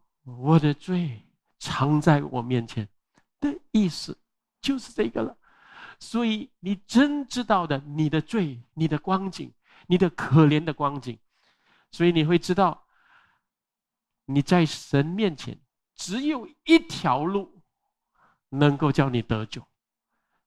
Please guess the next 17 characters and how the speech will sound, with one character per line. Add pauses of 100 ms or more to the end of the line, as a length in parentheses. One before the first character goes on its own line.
(100)
能
够
从
这
样
的
罪
中 (100)
得
怜
悯。 (920)
什
么
路？ (460)
就
是 (1120)
唯